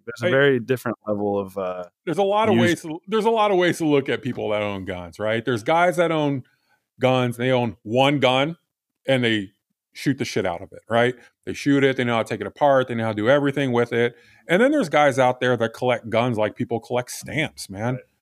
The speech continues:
Speaker 2: They build them, they buy 'em, they need to have the newest one. They, you know, they have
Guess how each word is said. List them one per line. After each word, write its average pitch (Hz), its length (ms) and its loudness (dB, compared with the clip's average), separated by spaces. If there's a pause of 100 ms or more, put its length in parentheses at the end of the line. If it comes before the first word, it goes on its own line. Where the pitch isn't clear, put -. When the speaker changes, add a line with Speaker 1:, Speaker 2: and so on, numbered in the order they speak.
(160)
Speaker 2:
They 120 100 2
build 113 360 2
them, 123 500 2
they 110 100 2
buy 107 300 4
'em, 110 380 0 (300)
they 120 100 4
need 117 120 4
to 117 100 4
have 117 200 2
the 107 60 -2
newest 107 480 -2
one. 101 460 0 (440)
They, 104 440 0
you 110 120 -2
know, 95 200 -6 (140)
they 110 80 0
have 101 120 -2